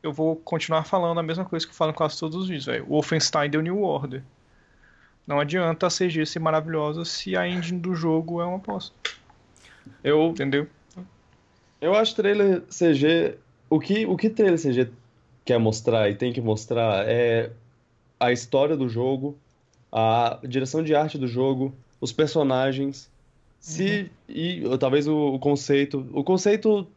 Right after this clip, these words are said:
Speaker 2: é, assim, do, do gameplay, às vezes é meio difícil de, de mostrar em uma C G, porque você pode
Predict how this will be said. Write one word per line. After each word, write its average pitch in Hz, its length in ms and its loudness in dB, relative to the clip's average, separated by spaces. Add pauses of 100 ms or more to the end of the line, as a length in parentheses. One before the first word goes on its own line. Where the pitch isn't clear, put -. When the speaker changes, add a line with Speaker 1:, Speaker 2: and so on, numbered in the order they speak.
(160)
Speaker 2:
é, 135 500 4 (180)
assim, 117 380 -2
do, 110 220 4
do 113 100 0
gameplay, 120 540 2 (180)
às 135 140 0
vezes 156 160 4
é 165 40 6
meio 165 200 6
difícil 156 400 -2
de, 139 280 2
de 127 100 -2
mostrar 135 580 2
em 135 60 0
uma 123 460 0 (300)
C 147 240 0
G, 113 240 4
porque 117 260 -4
você 117 220 0
pode 123 340 2